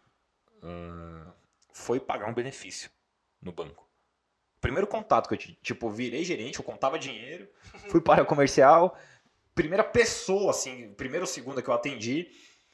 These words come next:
foi uma senhora que tinha tido diagnóstico de câncer de mama, e na apólice dela do banco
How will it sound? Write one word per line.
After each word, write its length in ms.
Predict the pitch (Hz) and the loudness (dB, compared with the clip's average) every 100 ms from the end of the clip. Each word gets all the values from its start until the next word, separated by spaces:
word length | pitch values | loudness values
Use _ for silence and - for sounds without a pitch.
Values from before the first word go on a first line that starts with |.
| _ _ | _ _
foi 220 | - 131 | -6 -2
uma 140 | 160 165 | -2 -4
senhora 600 | - 139 120 131 156 151 - | -8 -8 -6 -4 -4 -6 -18
que 100 | - | -20
tinha 560 | - - 120 127 127 120 | -14 -14 -12 -14 -12 -12
tido 240 | - 123 | -10 -8
diagnóstico 480 | 113 117 110 104 107 | -8 -8 -10 -12 -14
de 80 | 104 | -14
câncer 300 | 104 101 101 | -14 -12 -14
de 80 | |
mama, 360 | 107 107 120 160 _ _ _ _ 107 | -10 -10 -10 -14 _ _ _ _ -14
e 60 | |
na 100 | 113 | -8
apólice 460 | 120 - 143 165 131 | -6 -4 -4 -4 -4
dela 160 | 110 | -4
do 100 | 107 | -2
banco 500 | 120 110 117 123 139 | 0 0 0 -4 -14